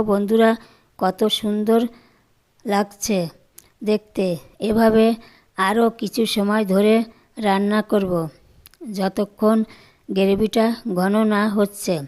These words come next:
আমি এখন সামান্য একটু লবণ দেব, স্বাদ অনুসারে একটু চিনি দেব, আর বেটে রাখা ভাজা গরম মশলা দিয়ে ভালোভাবে মেশাবো। গ্রেভিটা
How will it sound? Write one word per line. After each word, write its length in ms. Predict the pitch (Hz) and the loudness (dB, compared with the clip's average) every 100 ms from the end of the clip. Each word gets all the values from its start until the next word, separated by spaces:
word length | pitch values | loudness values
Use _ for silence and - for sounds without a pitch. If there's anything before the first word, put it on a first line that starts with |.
| _ _ - _ - 175 | _ _ -20 _ -8 -6
আমি 180 | 208 220 226 196 | -2 -2 -2 -4
এখন 300 | 190 220 226 226 - _ - | 0 2 2 2 -6 _ -12
সামান্য 440 | 190 185 202 214 226 220 | -6 -4 -2 -2 0 -2
একটু 220 | 196 - 220 233 - _ _ _ 208 | -4 -2 0 0 -6 _ _ _ -2
লবণ 380 | 190 190 214 220 | 0 2 2 2
দেব, 200 | 214 214 226 233 226 - _ _ _ _ - | 2 4 4 4 0 -14 _ _ _ _ -12
স্বাদ 300 | 208 180 190 | -4 -4 -2
অনুসারে 460 | 202 202 208 208 220 247 | -2 -2 0 2 2 0
একটু 240 | 214 - 226 220 | -4 -6 -8 -8
চিনি 260 | - 208 208 | -6 -4 -4
দেব, 220 | 202 208 226 247 247 _ _ _ - 202 202 | -2 0 2 2 -2 _ _ _ -8 -2 0
আর 120 | 220 - _ _ _ | -2 -4 _ _ _
বেটে 340 | 220 196 185 214 | -6 -6 -2 -2
রাখা 380 | 202 196 220 214 233 - 202 | 0 -2 0 0 0 -6 -4
ভাজা 360 | 185 185 208 226 220 196 | -2 0 2 0 -2 -4
গরম 300 | 185 190 202 | -2 0 0
মশলা 400 | 196 185 202 208 220 196 | -2 -2 -2 0 0 0
দিয়ে 220 | 208 233 240 - - - _ - | 2 2 0 -6 -20 -20 _ -10
ভালোভাবে 580 | 175 202 214 202 208 240 240 - - _ _ _ | -4 0 0 2 2 2 0 -6 -20 _ _ _
মেশাবো। 520 | 208 208 214 202 175 151 - _ _ _ _ | -4 -2 2 2 0 -4 -12 _ _ _ _
গ্রেভিটা 640 | 254 196 196 202 214 233 | -8 -4 0 0 0 2